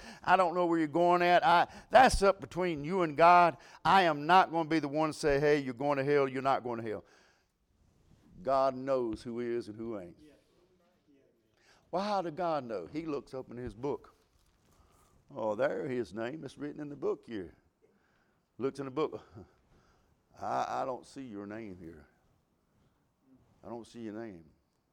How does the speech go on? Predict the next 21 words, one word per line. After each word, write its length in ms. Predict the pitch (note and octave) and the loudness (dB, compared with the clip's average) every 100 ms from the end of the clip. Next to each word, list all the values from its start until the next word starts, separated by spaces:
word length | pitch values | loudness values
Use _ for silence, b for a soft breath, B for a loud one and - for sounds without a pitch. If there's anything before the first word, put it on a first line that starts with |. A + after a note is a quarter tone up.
| _ _ _ _ _ _ _ | _ _ _ _ _ _ _
"Well, 120 | A3 | 2
I 140 | C#4 C#4+ | 4 4
was 140 | A3 | 4
a 40 | F#3+ | 2
good 340 | F#3 A#3+ A#3 | 10 10 10
person. 440 | F#3 A#3+ G#3+ D#3+ G3 | 6 8 8 4 2
I 100 | B3 | 2
was 160 | G#3 | 2
a 60 | F3+ | 0
moral 440 | F3 A#3+ A#3+ F3+ | 4 6 6 2
person." 480 | B2+ A3+ A3 B2 G#2 - _ _ _ _ _ - | 4 4 4 2 -14 -20 _ _ _ _ _ -12
"I 100 | - | -8
don't 180 | C3+ G#2+ | -8 -8
see 140 | - B2 | -14 -12
your 160 | G2+ | -10
name 300 | G2 C3+ G2 F2+ | -10 -12 -16 -18
here. 180 | D2+ _ _ _ _ _ _ _ - | -20 _ _ _ _ _ _ _ 2
I 180 | G#3 G3+ | 2 2
tithed. 560 | - A3 G#3 B2 F#2+ | 0 2 2 0 -2
I 160 | F3+ G3+ | 2 2
gave. 440 | D3 A3 F#3 B2+ | 2 2 2 -4